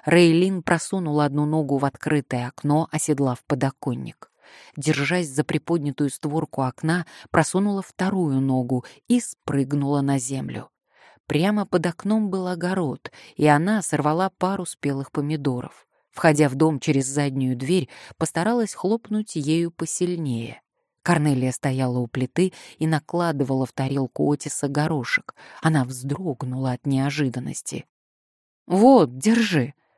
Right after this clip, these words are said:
сказала Рейлин, как будто эта подруга попросила нарвать помидоров. Ужас в глазах Корнелии сменился облегчением. «А, спасибо. Свежие помидоры с горошком. Лучше и не придумаешь.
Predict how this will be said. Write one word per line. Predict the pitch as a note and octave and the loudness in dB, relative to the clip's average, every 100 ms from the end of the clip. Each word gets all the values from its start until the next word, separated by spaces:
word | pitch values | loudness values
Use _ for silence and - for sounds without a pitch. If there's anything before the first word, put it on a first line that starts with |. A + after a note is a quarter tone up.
| _ | _
сказала | - E3+ D3 C3+ C3+ | -2 2 4 4 4
Рейлин, | C#3+ C#3 C#3+ B2+ A#2+ - - _ | 4 6 4 2 -4 -18 -20 _
как | C#3 B2 | -6 -2
будто | C#3 - C#3 | -4 -2 -2
эта | B2+ - | -2 -2
подруга | B2 C3 B2 D3+ G#3 A3 | -4 -4 0 0 0 -2
попросила | - G3 D3 C3 C#3 B2+ | -4 -4 -4 -4 -4 -2
нарвать | C3 B2+ B2+ - | 0 -2 -4 -6
помидоров. | - C3+ C#3+ C#3+ A#2+ - - _ _ _ - _ _ | -6 -4 -2 -2 -2 -8 -14 _ _ _ -20 _ _
Ужас | - F3+ F#3+ F3 F#3 - | -4 -2 -4 -4 -8 -4
в | C#3+ | -6
глазах | B2+ C#3 C3+ B2+ A#2 - | 0 0 0 -4 -8 -6
Корнелии | B2+ B2 C3+ D#3+ E3+ F3 - - - | -6 -2 0 2 0 -4 -8 -20 -14
сменился | - D#3 C3+ B2+ B2 - C3 | -4 -2 -2 -2 -4 -4 -4
облегчением. | B2+ B2+ - - B2 B2+ B2+ - _ _ _ _ _ - | -2 -2 -4 -8 -8 -6 -12 -14 _ _ _ _ _ 4
«А, | A3 G3 C#3 - | 4 4 0 -10
спасибо. | - - G3 - - D3+ C3 B2+ _ - - _ | -16 2 4 4 -2 -2 -2 -6 _ -20 -20 _
Свежие | - F#3 F3+ C#3 C#3+ | 2 6 6 6 0
помидоры | - C#3 C3+ C#3 A3 A3+ F#3 | 2 0 0 0 0 0 -6
с | C#3+ | 0
горошком. | D3+ D#3+ B2+ A#2+ - - B2 - - - | 4 4 2 -4 -8 -6 -6 -8 -20 -6
Лучше | D3 F3 C#4+ - - | 0 2 2 0 -2
и | G#3+ | 0
не | F#3 E3 | 0 0
придумаешь. | D#3 C3 B2 B2 C#3 - - | 0 2 -2 -4 -8 -10 -16